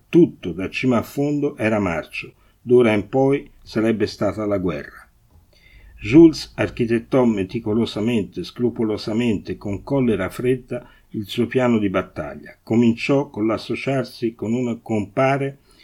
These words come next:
in un affare di slot machine americane, ma non rendeva a sufficienza. Fabbricò allora dei gettoni falsi per rovinare la marca rivale,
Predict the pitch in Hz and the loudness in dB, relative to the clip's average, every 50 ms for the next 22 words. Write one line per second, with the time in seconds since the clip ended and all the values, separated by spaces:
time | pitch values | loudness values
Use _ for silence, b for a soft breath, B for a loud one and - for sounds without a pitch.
0 | b b b b b b - 113 117 117 113 113 117 113 - - - 131 131 123 | b b b b b b 0 4 6 6 8 6 4 4 2 0 2 2 2 2
1 | 113 104 95 95 101 - - 117 110 110 110 - 113 107 98 92 - - - 123 | 0 -2 -2 -2 -4 -4 -2 0 0 0 0 -2 -2 -2 -2 -2 -2 -2 0 2
2 | 117 113 104 101 98 98 92 87 - - 85 76 73 76 69 67 _ _ _ _ | 2 2 2 0 0 0 -2 -2 -4 -4 -8 -8 -10 -12 -14 -16 _ _ _ _
3 | _ _ b b b b b b b b b b 98 95 107 117 123 131 123 113 | _ _ b b b b b b b b b b -2 2 4 6 6 6 6 6
4 | 123 131 123 120 127 127 120 110 104 - - 113 - - - - - - - 73 | 4 4 4 4 4 2 2 0 -2 -2 -6 -10 -10 -8 -10 -10 -10 -10 -12 -12
5 | 71 - - - 101 92 - - - 110 98 95 110 104 101 - 131 123 120 113 | -14 -14 -18 -20 -20 -20 -20 -12 -6 -6 -6 -2 -2 -2 -2 0 2 2 4 4
6 | 113 123 131 123 120 113 104 98 95 92 98 104 98 - - 131 120 117 101 - | 4 2 2 2 0 0 0 0 0 0 0 -2 -2 -2 -2 0 2 2 2 2
7 | - 117 110 120 120 117 - - 123 117 - 110 101 92 98 92 95 101 107 113 | 2 0 2 0 0 -4 -6 -6 -8 -6 -4 -4 -4 -4 -4 -4 -2 -2 -2 -2
8 | 110 113 107 101 98 95 95 95 92 92 90 - 101 90 90 87 82 80 76 73 | -2 -2 -2 -2 -2 -2 -2 -2 -2 -4 -4 -4 -4 -2 -2 -2 -2 -4 -6 -6
9 | 69 67 67 - | -8 -12 -14 -18